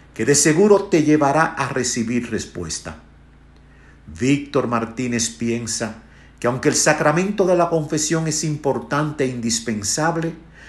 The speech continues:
cualquier ser humano que eleve esta oración desde lo más profundo de su corazón,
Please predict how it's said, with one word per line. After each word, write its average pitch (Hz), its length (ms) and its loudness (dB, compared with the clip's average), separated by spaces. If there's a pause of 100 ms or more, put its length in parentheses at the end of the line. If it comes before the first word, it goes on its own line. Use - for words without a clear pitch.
(160)
cualquier 175 600 2
ser 196 260 2
humano 123 420 0
que 127 120 0
eleve 160 240 2
esta 151 260 -2
oración 117 640 -2 (300)
desde 143 440 2
lo 135 140 4
más 180 260 2
profundo 151 560 0
de 135 120 2
su - 180 -4
corazón, 117 640 0